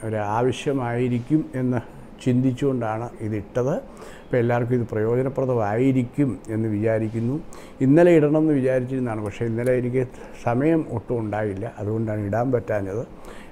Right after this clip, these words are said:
എന്തായാലും ഈശ്വരൻ എല്ലാവരെയും അനുഗ്രഹിക്കട്ടെ. എല്ലാവർക്കും സുബ്രഹ്മണ്യ സ്വാമിയുടെ അനുഗ്രഹം ഉണ്ടാകട്ടെ. എല്ലാവരും സ്കന്ദഷഷ്ടി വേണ്ടവണ്ണം വ്രതം നോയമ്പ് നോറ്റ് സുബ്രഹ്മണ്യനെ പ്രാർത്ഥിച്ച്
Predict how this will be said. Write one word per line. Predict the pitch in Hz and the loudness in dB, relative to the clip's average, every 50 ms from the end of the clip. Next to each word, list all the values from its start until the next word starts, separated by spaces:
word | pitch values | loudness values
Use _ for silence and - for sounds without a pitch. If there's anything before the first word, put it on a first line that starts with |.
| - 123 | -6 -4
എന്തായാലും | 120 117 117 117 113 117 113 113 110 110 - - - - - - - - - - - - - - - 123 | -2 0 2 2 2 2 0 0 -2 -4 -8 -14 -20 -20 -20 -20 -20 -20 -20 -20 -20 -20 -14 -4 -2 -2
ഈശ്വരൻ | 113 - - 131 123 123 | 0 0 0 0 2 2
എല്ലാവരെയും | 110 113 113 123 123 123 123 123 127 120 107 | 2 2 2 4 4 4 4 4 4 4 4
അനുഗ്രഹിക്കട്ടെ. | 107 110 110 113 110 120 123 110 113 110 - 131 131 - - - | 2 0 0 0 0 0 0 0 -2 -4 -4 -6 -8 -8 -10 -10
എല്ലാവർക്കും | - 104 107 117 117 120 120 123 131 117 | -6 -2 0 0 0 0 0 0 -2 -2
സുബ്രഹ്മണ്യ | - - 110 107 117 123 123 123 123 123 123 127 117 | -2 -4 -4 -2 -2 -2 0 0 0 0 0 -2 -2
സ്വാമിയുടെ | - - 123 117 117 120 120 113 110 110 - - - - - - - - - | -4 -4 -2 -2 0 0 0 0 0 -2 -2 -6 -12 -16 -18 -18 -18 -10 -2
അനുഗ്രഹം | 104 101 98 107 120 131 135 151 135 127 143 143 127 | 0 2 4 4 4 4 6 6 6 6 4 4 2
ഉണ്ടാകട്ടെ. | 117 107 92 98 104 104 101 95 - - 131 139 - - - - - - | 2 0 -2 -4 -4 -4 -6 -6 -6 -8 -8 -8 -10 -14 -16 -16 -8 -4
എല്ലാവരും | 110 110 110 113 113 113 113 117 117 110 104 92 - - - - | -2 0 2 2 2 2 2 2 0 -2 -4 -6 -8 -14 -16 -12
സ്കന്ദഷഷ്ടി | - - 113 110 110 123 117 - - 123 117 - - 123 107 98 - - - - - - - - - | -6 -4 -4 -2 0 -2 -2 -2 -2 -4 -4 -4 -4 -4 -4 -4 -6 -12 -18 -18 -20 -20 -16 -6 -2
വേണ്ടവണ്ണം | 117 113 113 120 117 120 120 120 117 117 110 92 87 92 - - 110 | 0 0 2 2 0 0 0 0 0 -2 -2 -4 -6 -10 -12 -10 -6
വ്രതം | 110 110 113 113 120 120 120 | -4 0 0 0 0 0 0
നോയമ്പ് | 117 110 110 113 113 117 127 123 117 | 0 0 -2 -2 -2 -2 -2 -2 -2
നോറ്റ് | 110 110 107 - - - 170 208 - - - - - - - - - - | -2 -2 -4 -4 -4 -4 -4 -4 -4 -8 -14 -20 -20 -20 -20 -20 -12 -4
സുബ്രഹ്മണ്യനെ | - 120 120 127 131 123 123 123 123 120 117 110 | 0 2 4 4 4 4 4 4 2 2 0 -2
പ്രാർത്ഥിച്ച് | - - 107 98 104 113 120 - - - - - - - 175 | -2 -2 -2 -2 0 -2 -2 -2 -4 -4 -4 -4 -8 -10 -10